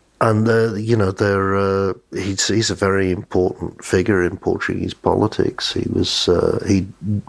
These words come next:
uh, became prime minister and then died in a rather mysterious plane crash, which is,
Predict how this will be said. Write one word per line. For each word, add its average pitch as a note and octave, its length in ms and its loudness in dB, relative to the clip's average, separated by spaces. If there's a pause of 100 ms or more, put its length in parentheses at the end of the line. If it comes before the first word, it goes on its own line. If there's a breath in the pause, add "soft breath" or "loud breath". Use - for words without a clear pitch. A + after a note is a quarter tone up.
(480)
uh, - 300 2
became G2+ 480 0
prime F#2+ 340 2
minister F#2 440 0
and F#2 140 0
then F2+ 340 0
died G2 340 2
in G2+ 120 0
a F2+ 80 0
rather F#2 320 0
mysterious F2 760 0
plane F#2 460 0
crash, - 540 -4
which - 320 -10
is, - 300 -10